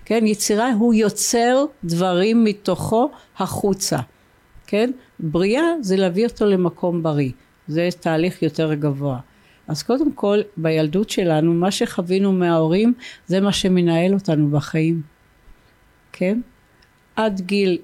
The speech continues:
ה-, ה-, הבר מצווה שלנו, גם זכר, גם נקבה, עדיין האנרגיה אפשר להשתנות.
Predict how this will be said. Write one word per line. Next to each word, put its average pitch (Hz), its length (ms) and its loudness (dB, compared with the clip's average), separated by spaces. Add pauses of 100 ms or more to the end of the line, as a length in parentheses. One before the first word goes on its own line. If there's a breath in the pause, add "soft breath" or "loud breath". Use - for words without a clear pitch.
(560)
ה-, 170 280 -6
ה-, 165 340 -2 (1700)
הבר 160 280 -2
מצווה 190 420 0
שלנו, 175 720 2 (100)
גם 156 240 0
זכר, 160 400 -2
גם 160 240 0
נקבה, 214 460 -2 (680 loud breath)
עדיין 185 400 2 (460)
האנרגיה 175 560 2
אפשר 160 300 -2
להשתנות. 143 720 -2